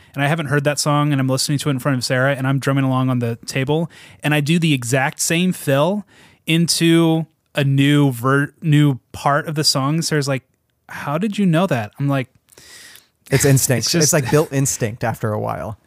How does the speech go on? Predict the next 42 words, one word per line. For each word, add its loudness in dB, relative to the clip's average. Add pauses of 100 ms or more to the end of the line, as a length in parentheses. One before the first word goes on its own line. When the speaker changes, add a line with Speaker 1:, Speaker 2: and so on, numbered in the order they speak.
(640)
Speaker 1:
Yeah, -2 (200)
and, -2
you 0
know, 2
that's -2
what -2
this -2
movie's 0
got, -2
is -6
the -2
rhythm 2
where 0
it's -6
like, -2
we 0
know 2
where 4
it's -2
gonna -2
go, 2
but -4
we're -2
just, -6 (420)
<laughs> -8
we're 4
never -2
bored. -4
Speaker 2:
But 0
Speaker 1:
We're -2
having -2
a -4
Speaker 2:
yeah, 4
Speaker 1:
good -2
time. -2
Speaker 2:
and 0
that's -2
the -2
thing, -4
like, -4
because -2 (1200)
this, -2